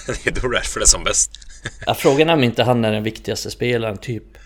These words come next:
Speaker 2: när vi möter Liverpool och när vi möter City. Kan mycket
Speaker 1: Det
Speaker 2: väl vara så.
Speaker 1: det går att argumentera för det, helt klart. Det ska sägas. Eh, vi ska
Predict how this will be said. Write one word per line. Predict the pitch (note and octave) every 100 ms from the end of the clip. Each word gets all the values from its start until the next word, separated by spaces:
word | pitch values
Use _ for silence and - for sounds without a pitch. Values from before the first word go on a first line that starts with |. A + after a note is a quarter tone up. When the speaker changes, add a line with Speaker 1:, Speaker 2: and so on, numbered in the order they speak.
| - - - -
Speaker 2:
när |
vi | A2
möter | A2 A#2 - A2
Liverpool | A2 G#2+ G#2 G#2 G2+ G#2 - - - - -
och | A2+
när | A2
vi |
möter | A2 A2+ -
City. | - A2 - - - - - - - - - -
Kan | B2+ A#2+ A#2
mycket | G#2+ -
Speaker 1:
Det |
Speaker 2:
väl | A2+ A2
vara | G#2+ A2
så. | - - - - - - - -
Speaker 1:
det | - G2
går | G#2+ A#2+ A#2+
att | A#2+
argumentera | A2+ A#2+ A2+ F#2
för | - F2
det, |
helt | F2 G#2
klart. | - F2+ - - - _ _ -
Det | -
ska | - -
sägas. | - G1+ - - - - - - - - -
Eh, | A2+ A2+ A#2+ - - - - - - - _ - - - -
vi | B2 C3
ska | - C#3+